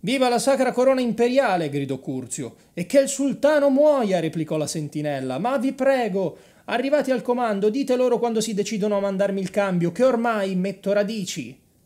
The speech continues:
I cavalli ora correvano per sfuggire alla nuvola di mosche che circondava il campo, ronzando sulle montagne d'escrementi. «Di molti valorosi», osservò Curzio, «lo sterco di ieri è ancora in terra e loro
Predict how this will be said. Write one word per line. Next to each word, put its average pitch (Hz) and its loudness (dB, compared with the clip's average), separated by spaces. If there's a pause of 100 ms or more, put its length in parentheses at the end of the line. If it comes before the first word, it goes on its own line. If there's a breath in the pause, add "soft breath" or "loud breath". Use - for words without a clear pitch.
(1300)
I 180 -2
cavalli 208 0
ora 185 2
correvano 170 -4
per 156 -6
sfuggire 165 -2
alla 147 0
nuvola 147 -2
di 135 -4
mosche 147 -8
che 151 -10
circondava 147 -6
il 131 -8
campo, 123 -10 (340 soft breath)
ronzando 170 0
sulle 165 -2
montagne 147 -4
d'escrementi. 123 -12 (560 soft breath)
«Di 147 -8
molti 185 0
valorosi», 147 0
osservò 127 -10
Curzio, 156 -8 (340 loud breath)
«lo 131 -8
sterco 226 -2
di 185 0
ieri 220 2
è 196 2
ancora 175 0
in 175 -2
terra 160 -2
e 160 -6
loro 175 -4